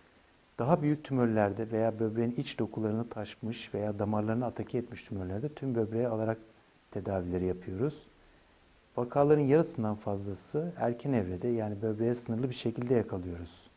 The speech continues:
Bir sonraki daha ileri evresinde lenf bezi atake olduğu zaman veya pıhtı olduğu zaman yine cerrahinin girişimiyle bu lenf bezlerinin tamamen çıkartılması amaçlanıyor.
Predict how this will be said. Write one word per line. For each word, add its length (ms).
Bir 120
sonraki 640
daha 200
ileri 240
evresinde 640
lenf 240
bezi 180
atake 320
olduğu 380
zaman 380
veya 180
pıhtı 360
olduğu 260
zaman 360
yine 320
cerrahinin 600
girişimiyle 760
bu 100
lenf 240
bezlerinin 300
tamamen 460
çıkartılması 640
amaçlanıyor. 680